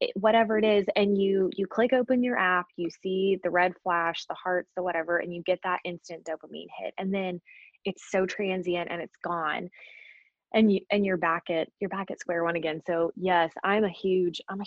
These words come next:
huge proponent of personal work. Get, get a therapist, get a coach, get somebody who is kind of an external source, because all of our brains are crazy and we just <laughs> need, we need someone else to look into that and speak into that.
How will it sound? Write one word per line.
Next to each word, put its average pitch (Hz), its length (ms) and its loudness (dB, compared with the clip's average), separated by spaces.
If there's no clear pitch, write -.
huge 175 260 -2
proponent 175 560 -4
of 160 140 -2
personal 175 380 0
work. 165 320 2
Get, 190 220 0
get 208 100 4
a 208 80 0
therapist, 180 460 0
get 170 120 -2
a 156 40 -6
coach, 175 320 0
get - 140 -4
somebody 170 540 2
who 170 260 2
is 160 180 -4
kind 165 140 -4
of 156 180 -4
an 175 140 0
external 160 680 -4
source, 156 500 -2
because 165 320 -6
all 165 160 -2
of 165 80 -4
our 160 120 0
brains 160 380 -8
are 175 100 -4
crazy 151 680 -6
and 160 340 -8
we 170 80 -4
just 175 380 -8
<laughs> - 60 -6
need, 196 320 0
we 269 200 4
need 262 340 2
someone 269 320 4
else 220 320 4
to 277 100 -2
look 202 300 -2
into 226 220 -4
that 196 280 0
and 185 220 -10
speak 185 300 -12
into 170 340 -12
that. 160 300 -2